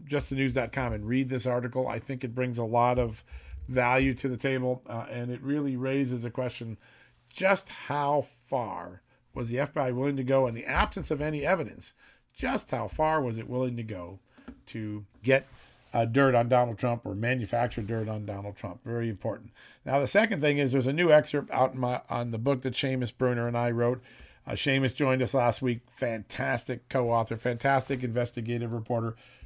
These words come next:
So blessed, so blessed that he joined me in this writing of this book. I couldn't have thought of a better person. But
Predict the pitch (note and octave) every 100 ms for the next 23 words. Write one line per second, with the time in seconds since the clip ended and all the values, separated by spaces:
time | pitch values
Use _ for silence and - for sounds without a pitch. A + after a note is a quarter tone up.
0 | - - - F#3 F3 F3+ F3 C3 C3+ A#2
1 | - - _ _ _ - C#3+ C3+ B2+ A2
2 | - G2+ A#2+ A#2+ B2 B2+ A#2 A2+ A2 G#2+
3 | G#2+ - - B2+ A2 A2+ A2 G#2+ - A2+
4 | A2 A2 A2 - - _ D#3+ D3+ A#2 -
5 | A#2 A2+ A2 A2 G#2 A#2+ - G#2 A2+ -